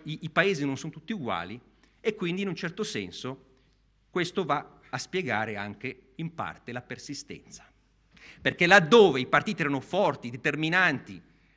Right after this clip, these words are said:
dove c'era la partitocrazia all'italiana, per intenderci, questi sono scomparsi anche perché sono diventati il bersaglio, eh, non solamente a parole, ma nei fatti,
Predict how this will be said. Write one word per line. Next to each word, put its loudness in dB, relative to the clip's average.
dove -12
c'era -6
la 0
partitocrazia -2
all'italiana, -2
per -8
intenderci, -10
questi -12
sono -14
scomparsi -2
anche -6
perché -8
sono -8
diventati -4
il -4
bersaglio, 0
eh, -4
non -2
solamente -2
a -8
parole, 0
ma 0
nei -2
fatti, -4